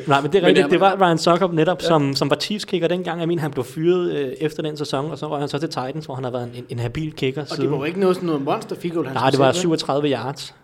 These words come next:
Speaker 1: Så, øh, jeg var, jeg var,
Speaker 2: Mister Irrelevant.
Speaker 1: jeg var, øh, jeg var, jeg, jeg var ikke i godt humør,
Speaker 2: Mm.
Speaker 1: øh, i den forbindelse. Men, øh, det var sidste gang, Chargers var i slutspillet, og, og Chiefs gik i slutspillet den sæson. Vi kommer til at snakke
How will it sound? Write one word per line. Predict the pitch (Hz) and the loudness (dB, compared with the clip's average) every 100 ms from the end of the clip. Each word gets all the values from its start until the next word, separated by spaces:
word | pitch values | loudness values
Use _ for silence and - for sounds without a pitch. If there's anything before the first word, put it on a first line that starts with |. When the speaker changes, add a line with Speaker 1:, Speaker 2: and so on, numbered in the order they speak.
| _ - - | _ -20 -18
Speaker 1:
Så, | - 147 123 | -2 0 2
øh, | 117 | 2
jeg | 117 | 0
var, | 113 117 - - - _ - | -2 -6 -10 -18 -20 _ -6
jeg | 135 | 2
var, | 143 127 127 | 4 4 2
Speaker 2:
Mister | 127 139 127 | 2 4 2
Irrelevant. | 127 123 127 127 123 117 - - | 0 -2 -4 -4 -6 -8 -10 -2
Speaker 1:
jeg | 131 | 2
var, | 127 117 | 4 4
øh, | 120 120 120 117 | 2 2 0 -2
jeg | 117 | -2
var, | 113 110 - - | -2 -4 -10 -16
jeg, | 113 _ - | -18 _ -12
jeg | 120 | -8
var | 117 | -6
ikke | 120 127 | -6 -6
i | 117 | -8
godt | 117 110 | -6 -6
humør, | 123 117 113 - - | -6 -8 -10 -14 -14
Speaker 2:
Mm. | 123 - | -14 -12
Speaker 1:
øh, | - 113 110 107 117 117 | -8 -8 -8 -12 -14 -10
i | 135 | -4
den | 139 | -2
forbindelse. | 143 143 147 160 156 | 0 0 -2 -8 -4
Men, | 135 131 | -2 0
øh, | 127 123 127 | 0 0 0
det | 190 | 2
var | |
sidste | 196 196 190 | 2 2 0
gang, | 151 143 | -6 -2
Chargers | 160 202 180 | -2 -2 -2
var | |
i | 165 | -2
slutspillet, | 170 170 170 139 127 | -2 -2 -4 -2 -4
og, | 123 | -6
og | 127 120 | -10 -8
Chiefs | - 156 | -6 -6
gik | 156 135 | -6 -8
i | |
slutspillet | 143 143 143 135 | -4 -4 -4 -4
den | 135 | -4
sæson. | 139 - 131 135 - - - _ | -6 -6 -4 -6 -14 -20 -20 _
Vi | 131 | -10
kommer | 123 120 | -8 -4
til | 147 | -4
at | - | -2
snakke | 131 127 | -4 -4